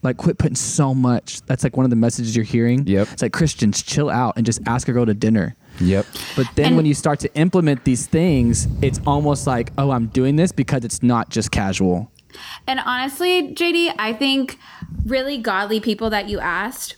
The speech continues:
Speaker 3: would both land on different places. I'm sure there's scripture that you could use, like, wisdom principles that could back up both.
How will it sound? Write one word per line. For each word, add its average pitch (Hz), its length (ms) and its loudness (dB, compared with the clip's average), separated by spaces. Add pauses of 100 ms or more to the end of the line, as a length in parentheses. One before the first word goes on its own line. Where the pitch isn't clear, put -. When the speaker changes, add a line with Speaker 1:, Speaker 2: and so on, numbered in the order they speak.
Speaker 3:
would 233 200 -2
both 214 240 -2
land 202 220 2
on 190 140 0
different 190 340 2
places. - 540 -4
I'm 226 140 -2
sure 262 200 -2
there's 226 180 0
scripture 277 480 -4
that 285 140 -2
you 214 160 0
could 226 160 0
use, 202 480 -2 (340)
like, 220 200 -2
wisdom 202 340 -2
principles 233 760 -2
that 208 140 -4
could 214 140 -2
back 185 240 -6
up - 240 -6
both. 135 340 -4